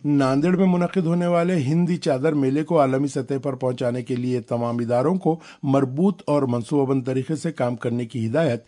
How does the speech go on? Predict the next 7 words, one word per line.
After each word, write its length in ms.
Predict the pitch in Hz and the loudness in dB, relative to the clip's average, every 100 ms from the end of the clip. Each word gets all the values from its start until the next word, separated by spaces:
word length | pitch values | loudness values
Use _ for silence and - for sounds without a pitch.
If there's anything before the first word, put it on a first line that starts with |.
| - - | -18 -12
रियासत 440 | 139 147 151 175 - | 0 2 2 -2 -2
की 160 | 185 185 | -2 -2
अक़लियती 560 | 123 156 147 147 143 | -2 0 2 2 0
उमूर 220 | 139 143 | 0 0
की 160 | 131 143 | 0 0
ममलकती 520 | 131 127 123 131 123 | 0 0 -2 -4 -2
वज़ीर 360 | 120 151 143 | -2 2 0